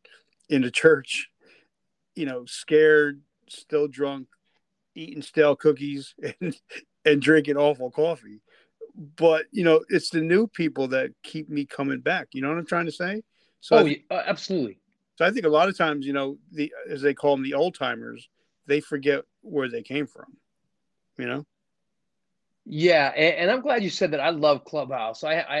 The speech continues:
Speaker 2: I actually run a show with a, another recovering sober, uh, young lady named Angela Pugh. We do it on Sunday mornings. And, and, and I,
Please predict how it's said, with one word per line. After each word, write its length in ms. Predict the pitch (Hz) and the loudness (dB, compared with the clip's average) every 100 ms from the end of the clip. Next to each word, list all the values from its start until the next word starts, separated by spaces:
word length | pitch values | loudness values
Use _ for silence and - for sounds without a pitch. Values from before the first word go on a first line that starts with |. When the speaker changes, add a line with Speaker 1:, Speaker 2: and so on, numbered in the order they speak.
| - | -6
Speaker 2:
I 120 | 151 156 | -6 -4
actually 360 | 170 180 160 | -4 -6 -8
run 180 | 147 156 | -10 -8
a 80 | 143 | -8
show 260 | - 160 156 | -8 -6 -4
with 240 | 156 - | -4 -4
a, 200 | 135 117 _ _ _ - | -4 -6 _ _ _ -10
another 640 | 151 156 151 156 143 135 _ _ _ _ _ _ | -2 2 2 2 0 -4 _ _ _ _ _ _
recovering 720 | 160 156 151 - 156 160 156 | -12 -10 -6 0 0 2 -2
sober, 680 | 139 - 175 170 160 156 139 _ _ _ _ _ _ _ - | -4 0 0 2 0 -2 -4 _ _ _ _ _ _ _ -16
uh, 120 | 131 | -14
young 320 | 175 170 165 151 | -4 -2 0 0
lady 280 | 160 151 | 0 0
named 260 | 151 143 151 | 0 -2 -4
Angela 400 | 156 156 143 147 | -6 -8 -6 -8
Pugh. 300 | - - 175 | -10 -10 -8
We 200 | 147 156 | -8 -8
do 140 | 139 156 | -4 -2
it 60 | |
on 140 | 151 131 | -2 -2
Sunday 420 | - 156 151 143 | -2 -2 0 -2
mornings. 720 | 139 143 143 143 139 131 - _ _ _ - | -4 -2 0 -2 -4 -6 -10 _ _ _ 0
And, 140 | 202 - | 0 2
and, 220 | 202 196 _ | -2 -4 _
and 140 | 196 202 | -4 0
I, 200 | 196 | 0